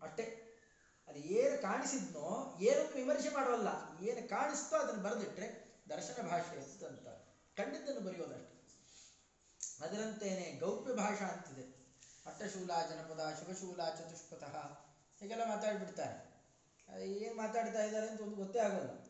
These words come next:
ಅದನ್ನ ಅಟ್ಟಶೂಲ ಮುಂದೆಲ್ಲ ಕಲಿಯುಗದಲ್ಲಿ ಏನೇನಾಗುತ್ತೆ ಅಂತಂದ್ರೆ ಮನೆಗಳಿಗೆ ಅಟ್ಟ ಇರೋಲ್ಲ,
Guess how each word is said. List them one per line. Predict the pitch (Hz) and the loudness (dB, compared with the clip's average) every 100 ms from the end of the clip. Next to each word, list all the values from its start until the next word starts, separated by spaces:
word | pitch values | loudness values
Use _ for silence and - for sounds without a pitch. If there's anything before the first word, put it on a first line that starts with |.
| - - - - | -20 -20 -20 -20
ಅದನ್ನ | 147 135 | -16 -10
ಅಟ್ಟಶೂಲ | 147 - 208 185 156 - - - | -8 -4 -4 -2 -4 -8 -14 -10
ಮುಂದೆಲ್ಲ | 190 247 202 156 160 170 170 170 | -6 -2 0 0 2 2 2 0
ಕಲಿಯುಗದಲ್ಲಿ | 180 - 240 202 202 190 | -2 -2 -2 -2 0 0
ಏನೇನಾಗುತ್ತೆ | 196 208 180 175 - 160 | 0 -2 -2 -4 -6 -6
ಅಂತಂದ್ರೆ | 143 - 170 196 156 - - - | -8 -10 -8 -6 -6 -8 -14 -8
ಮನೆಗಳಿಗೆ | 180 226 185 180 | -4 0 0 2
ಅಟ್ಟ | 196 - 226 | 0 0 0
ಇರೋಲ್ಲ, | 220 160 131 | 0 0 -2